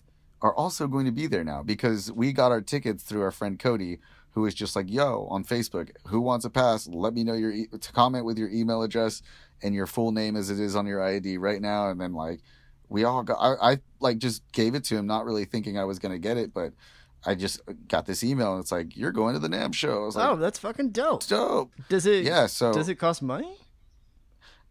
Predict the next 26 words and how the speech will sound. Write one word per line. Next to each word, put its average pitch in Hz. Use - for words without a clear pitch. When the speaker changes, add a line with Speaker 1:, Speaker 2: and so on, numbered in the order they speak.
Speaker 1:
You 143
know, 175
in 151
the 139
past, 180
you 139
couldn't 143
buy 123
tickets. 117
The, 101
the 113
general 131
public 123
wasn't 107
able 107
Speaker 2:
But 175
Speaker 1:
to 170
buy 180
Speaker 2:
usually, 208
Speaker 1:
tickets. 151
You 139
had 95
to 92
Speaker 2:
like, -
Speaker 1:
be 98
invited. 98